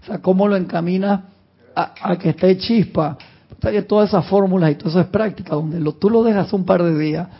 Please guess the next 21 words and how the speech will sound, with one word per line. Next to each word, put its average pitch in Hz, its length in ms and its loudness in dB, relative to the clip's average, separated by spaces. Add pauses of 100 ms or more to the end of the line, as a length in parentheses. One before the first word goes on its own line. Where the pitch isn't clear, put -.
(100)
en 180 140 -2
las 151 120 4
vacaciones 160 460 -2
ahora 226 180 0
se 165 120 -2
enfrían. 190 520 -2 (320)
Cuando 165 300 0
va 170 120 4
de 190 120 4
nuevo, 208 340 4
que 180 80 2
le 160 120 0
toca 196 360 0
de 165 140 0
nuevo 180 560 4
cálculo, 190 760 2
y 151 140 -4
ay, 240 380 -6
padre. 151 440 -8 (1900)
O 170 60 -6
sea. 147 200 -10